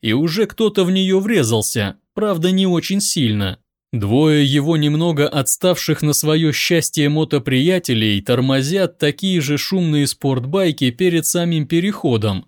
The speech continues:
снимают шлемы с голов, заодно мысленно прощаясь с товарищем, который оказался сегодня самым быстрым среди своих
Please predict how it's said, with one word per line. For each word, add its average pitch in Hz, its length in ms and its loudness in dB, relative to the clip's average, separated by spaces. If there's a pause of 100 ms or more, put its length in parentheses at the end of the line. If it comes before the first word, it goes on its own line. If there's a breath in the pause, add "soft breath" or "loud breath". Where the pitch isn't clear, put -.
(120)
снимают 143 600 0
шлемы 170 440 0
с 131 100 -2
голов, 135 520 0 (120)
заодно 139 520 0
мысленно 165 600 0
прощаясь 143 720 0
с - 100 -4
товарищем, 120 840 -2 (380)
который 120 640 2
оказался 196 600 2
сегодня 185 560 2
самым 175 480 0
быстрым 165 480 0
среди 170 380 0
своих 175 640 0